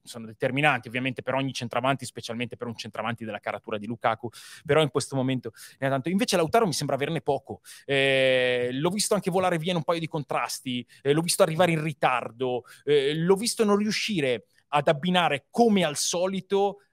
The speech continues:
alla sua atavica fame anche proprio il, cioè, de-, dei denti affilati per, per, per andare a,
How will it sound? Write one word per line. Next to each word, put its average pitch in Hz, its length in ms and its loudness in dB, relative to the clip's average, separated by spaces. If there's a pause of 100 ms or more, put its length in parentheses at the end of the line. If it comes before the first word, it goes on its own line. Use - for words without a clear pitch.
alla 151 240 4
sua 170 340 2
atavica 156 600 0
fame 175 720 0 (200)
anche 214 420 2
proprio 185 460 0
il, 151 100 -2
cioè, 143 720 -2
de-, 131 120 -14
dei 151 160 -2
denti 170 320 -2
affilati 160 600 -4
per, 123 180 -10
per, 123 240 -10
per 120 120 -12
andare 127 300 -2
a, 117 200 -2